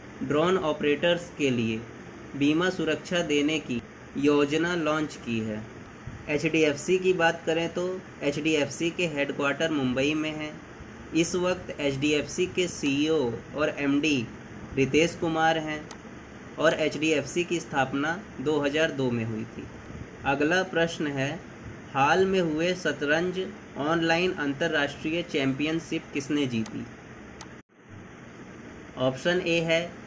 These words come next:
मामेदीरो, बी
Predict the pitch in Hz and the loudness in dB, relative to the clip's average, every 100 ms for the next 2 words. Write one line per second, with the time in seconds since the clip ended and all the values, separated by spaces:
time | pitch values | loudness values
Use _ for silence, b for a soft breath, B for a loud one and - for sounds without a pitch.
0 | - - - 135 139 139 147 160 156 156 | -16 -16 -4 2 4 6 4 4 2 4
1 | 156 160 170 - - - - - - - | 4 2 0 -10 -16 -16 -16 -16 -14 -12
2 | - 131 147 170 175 | -8 2 4 4 2